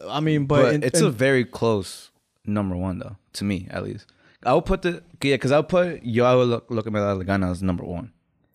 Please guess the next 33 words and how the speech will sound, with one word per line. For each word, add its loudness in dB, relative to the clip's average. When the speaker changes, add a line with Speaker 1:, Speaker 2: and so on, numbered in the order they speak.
Speaker 1:
Yes, 0
that's 0
number 0
one 0
for -8
me 0
too. -2
Speaker 2:
Yeah. -2
Speaker 1:
It's 2
hard 2
to -2
beat 2
an -2
album -2
that -4
has -2
Soleá 0
and -4
A -2
Tu -4
Merced, -4
on -4
it. -2
Speaker 2:
Facts, -10
yo. -10
Speaker 1:
It's 0
hard 0
to -6
beat -4
that, -2
that -4
album, -6
bro. -10